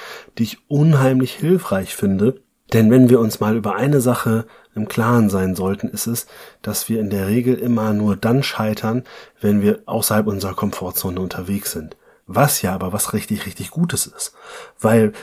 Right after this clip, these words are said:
wenn wir natürlich immer nur in unserer Komfortzone bleiben, haben wir ja schon öfter mal drüber gesprochen, dann können wir uns nicht entwickeln. Und das heißt, grundsätzlich scheitern wir eigentlich eher, wenn wir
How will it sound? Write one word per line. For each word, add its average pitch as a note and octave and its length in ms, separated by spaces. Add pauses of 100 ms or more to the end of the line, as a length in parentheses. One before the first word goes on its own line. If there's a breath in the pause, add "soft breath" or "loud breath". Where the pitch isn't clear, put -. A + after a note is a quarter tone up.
wenn A#2 140
wir A2 80
natürlich B2 420
immer A2+ 160
nur A2+ 120
in A#2 80
unserer G#2 180
Komfortzone A2 540
bleiben, A2+ 360
haben A2+ 140
wir G#2+ 80
ja G#2 80
schon A#2 140
öfter A2 260
mal G2 220
drüber F#2+ 240
gesprochen, G2+ 460 (440 loud breath)
dann G#2 160
können G#2+ 180
wir G2 60
uns F#2 140
nicht G2 120
entwickeln. F2+ 540
Und F#2+ 140
das - 160
heißt, G2+ 260 (420 loud breath)
grundsätzlich A2 640
scheitern A2+ 440
wir G2 120
eigentlich A2+ 400
eher, A2 340 (400 loud breath)
wenn G#2 200
wir G2+ 300